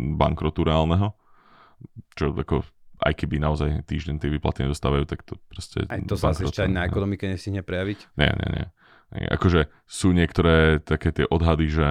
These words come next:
Speaker 1: ak by týždeň akože neboli peniaze, tak prídu o milión jobov alebo niečo také.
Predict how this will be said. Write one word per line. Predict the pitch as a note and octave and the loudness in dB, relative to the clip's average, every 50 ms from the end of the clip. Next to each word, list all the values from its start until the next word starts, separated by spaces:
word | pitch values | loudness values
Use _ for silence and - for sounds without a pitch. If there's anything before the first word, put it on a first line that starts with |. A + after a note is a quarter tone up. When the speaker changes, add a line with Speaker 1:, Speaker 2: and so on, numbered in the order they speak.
| C#2+ D2 C2+ | 2 2 0
Speaker 1:
ak | - - D2+ D#2+ - | 0 0 -2 -2 -2
by | - D#2 D#2 | -2 -4 -4
týždeň | - - F#2+ F#2+ F#2+ E2 E2 D#2 D#2 D#2 | -2 0 0 0 2 2 2 2 2 2
akože | - E2 D#2+ E2 D2+ D2 C#2+ C#2+ | 0 0 0 2 2 2 2 2
neboli | D#2 E2 D2+ E2 E2 D#2 | 2 2 2 2 0 0
peniaze, | - - D2 D2+ D2 D2+ D#2 E2+ F2 | 0 0 -2 0 0 0 0 0 0
tak | E2 - D#2 - _ - | 0 -2 -4 -4 _ 0
prídu | E2 D#2+ D#2 D#2+ | 2 2 4 2
o | - - D2 D#2 | 2 2 2 2
milión | E2 E2+ F2+ F#2+ F#2+ F2+ E2+ D#2 D2+ D2 D2 | 4 6 6 6 6 6 4 4 2 0 -2
jobov | D2 E2+ E2+ D#2 D#2 D2 D2 D2+ | -2 -2 -2 0 0 2 2 4
alebo | D2+ D2 C#2+ C#2+ D2 | 4 4 2 2 2
niečo | D2 D2 D2 - | 0 -2 -2 -4
také. | - C#2+ D2 - F2+ F#2+ | -4 -4 -2 0 0 -2